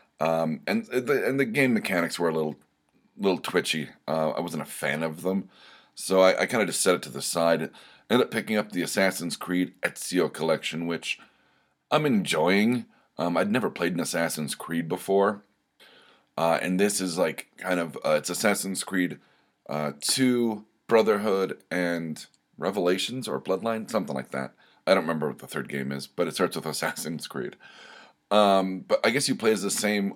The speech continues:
uh, Italian assassin the whole way through. Uh, and, y-, I mean, I can tell it's ported over from PlayStation,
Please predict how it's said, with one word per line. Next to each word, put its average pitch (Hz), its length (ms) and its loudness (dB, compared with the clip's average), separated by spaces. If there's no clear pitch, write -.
uh, 80 340 4
Italian 101 380 0
assassin 87 680 -2
the 78 100 2
whole 80 180 0
way 73 100 0
through. 120 400 2
Uh, 107 440 8
and, 127 260 -4
y-, 104 160 -12
I - 40 -10
mean, 165 120 -4
I 156 80 6
can 113 140 -2
tell 98 160 0
it's - 120 -2
ported 95 420 2
over 82 280 2
from 78 240 -8
PlayStation, 73 800 -4